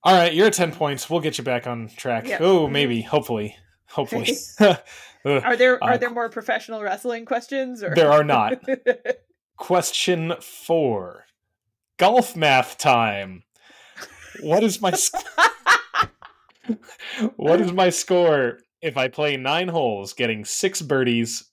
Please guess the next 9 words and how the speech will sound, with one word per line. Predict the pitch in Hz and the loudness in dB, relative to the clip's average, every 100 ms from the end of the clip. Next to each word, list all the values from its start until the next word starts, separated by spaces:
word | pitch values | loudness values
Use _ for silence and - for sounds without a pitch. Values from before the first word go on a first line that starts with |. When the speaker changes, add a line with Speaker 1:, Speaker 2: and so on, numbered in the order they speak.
| - | -10
Speaker 1:
two | - 156 143 | -4 -2 0
eagles, | 127 117 113 110 127 - | -2 0 0 -2 -6 -8
and | 120 117 | -8 -4
one | 110 120 | 2 2
albatross? | 117 110 104 92 - 90 92 - - - _ _ _ _ _ | 2 -2 -6 -8 -12 -10 -10 -10 -10 -14 _ _ _ _ _
Those | - - | -10 -10
are | - | -10
the | - | -12
birds. | - - - - - - | -12 -12 -12 -8 -8 -8